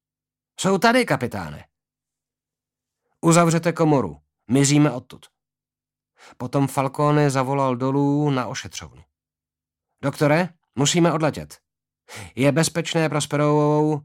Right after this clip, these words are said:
když zapneme tah?" Ve Vyšelově hlase znělo napětí. "Je to bezpečné, kapitáne,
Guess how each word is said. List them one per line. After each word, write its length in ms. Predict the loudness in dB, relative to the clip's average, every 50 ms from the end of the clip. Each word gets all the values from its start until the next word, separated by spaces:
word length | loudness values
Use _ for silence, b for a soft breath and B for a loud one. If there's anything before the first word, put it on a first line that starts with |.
| _ _
když 400 | -8 -4 -2 -2 -2 -2 -2 -4
zapneme 360 | -4 -4 -4 -2 -2 -2 -2 0
tah?" 340 | 0 -2 -2 -4 -8 -20 _ _ _ _ _ _ _ _ _ _ _ _ _ _ _ _ -8 -4
Ve 100 | -4 -2
Vyšelově 540 | -2 -4 -4 -4 -2 -2 -2 0 0 -2
hlase 440 | -2 -2 -4 -4 -4 -4 -4 -4 -4 B B B B B
znělo 360 | -6 -4 -2 0 0 0 0
napětí. 540 | -2 -2 -6 -8 -12 -12 -14 -20 -20 -20 -20 _ _ _ _ _ _ _ _ _ _ _ _ _ _ _ _ _ _ _ -4
"Je 200 | 0 0 0 0
to 180 | -2 -4 -6 -6
bezpečné, 520 | -6 -8 -10 -10 -12 -12 -12 -12 -12 -12
kapitáne, 520 | -14 -16 -16 -14 -14 -14 -14 -14 -16 -20